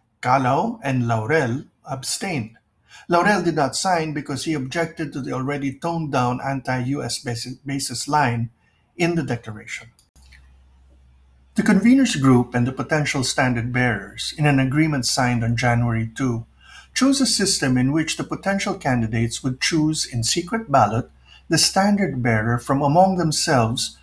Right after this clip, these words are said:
by a simple majority vote. They committed themselves to look for a more creative method,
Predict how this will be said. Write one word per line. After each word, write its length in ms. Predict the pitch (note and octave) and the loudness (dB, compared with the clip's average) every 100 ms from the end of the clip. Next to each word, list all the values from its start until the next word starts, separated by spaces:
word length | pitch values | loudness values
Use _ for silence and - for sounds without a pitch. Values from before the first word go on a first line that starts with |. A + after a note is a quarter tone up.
| _ - | _ 0
by 140 | E3+ | 0
a 100 | E3+ | 2
simple 520 | D#3 - F3 F3 F3 | 0 0 0 0 -2
majority 540 | D#3+ D3+ B2 G#2+ G#2 A2+ | 0 -2 0 -4 -4 -8
vote. 420 | A#2 C3+ C3 - - _ _ _ - - | -2 0 -2 -12 -20 _ _ _ -18 2
They 160 | E3+ | 4
committed 420 | F3+ A3+ D4 F3+ | 6 4 4 2
themselves 580 | C3 A2 - G#2+ G2+ - | 2 2 0 -2 -4 -8
to 100 | - | -2
look 340 | D3+ D#3+ D#3+ - _ | 0 2 -2 -12 _
for 240 | - D#3+ | 2 2
a 60 | C#3+ | 4
more 260 | D3 C#3 | 2 2
creative 560 | C3+ F3 G#3+ C#4 F3+ B2+ | 0 0 2 2 2 2
method, 480 | A#2+ A2 A#2+ B2+ | 2 2 -2 -4